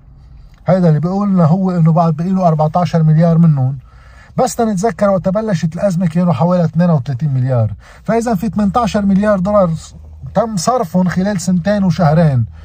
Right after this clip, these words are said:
عشو؟ على دعم الكاجو ودعم ال-، ما بعرف شو هن هولي اللي هلا وقفناهم. طيب ليش عملناهم؟ طالما بدنا نوقفهم بظرف سنة وحدة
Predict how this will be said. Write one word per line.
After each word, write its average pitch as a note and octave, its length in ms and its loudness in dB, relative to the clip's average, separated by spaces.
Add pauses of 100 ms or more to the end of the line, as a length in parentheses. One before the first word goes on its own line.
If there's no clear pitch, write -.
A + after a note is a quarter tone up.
(320)
عشو؟ G#3+ 500 -2 (1040)
على F3+ 240 2
دعم F#3 280 0
الكاجو F3+ 880 2
ودعم D#3+ 540 0
ال-، C#3+ 240 -4
ما D3+ 100 0
بعرف D3+ 320 0
شو D#3+ 80 0
هن E3 220 2
هولي D3 460 0 (260)
اللي E3+ 120 4
هلا G3+ 220 2
وقفناهم. E3+ 720 0 (220)
طيب C3+ 160 -2
ليش G3 180 0
عملناهم؟ F#3 680 0 (220)
طالما D#3+ 200 2
بدنا E3 120 4
نوقفهم F3 400 0
بظرف E3+ 300 0
سنة F#3 220 -2
وحدة C3 420 -4